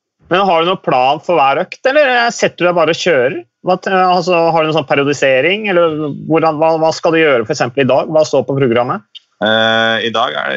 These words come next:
Speaker 2: jeg kjører med, med Kort Nilsen, da, som bor litt oppe i dalen her. Så møtes vi hver dag klokka ti på Swift. Eh,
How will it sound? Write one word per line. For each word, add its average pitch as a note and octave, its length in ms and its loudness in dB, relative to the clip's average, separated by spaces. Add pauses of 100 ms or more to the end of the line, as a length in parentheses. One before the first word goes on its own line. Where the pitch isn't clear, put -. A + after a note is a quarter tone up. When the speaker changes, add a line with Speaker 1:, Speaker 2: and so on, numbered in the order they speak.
(120)
Speaker 2:
jeg C3 220 -2
kjører A2+ 260 -2
med, B2+ 240 -2
med B2 280 -2
Kort A#2+ 180 -6
Nilsen, G#2 320 -6
da, C3+ 80 -2
som A#2+ 160 -6
bor A#2 100 0
litt A2 160 -2
oppe A2 140 -2
i G#2 40 -4
dalen F#2 220 -2
her. B2 140 -4 (100)
Så A#2 240 -4
møtes G#2 260 -4
vi A2+ 120 0
hver G2+ 180 0
dag G2+ 240 -2
klokka G2+ 240 -8
ti G#2 200 -6
på G#2+ 120 -4
Swift. - 380 -6 (720)
Eh, G2+ 920 -2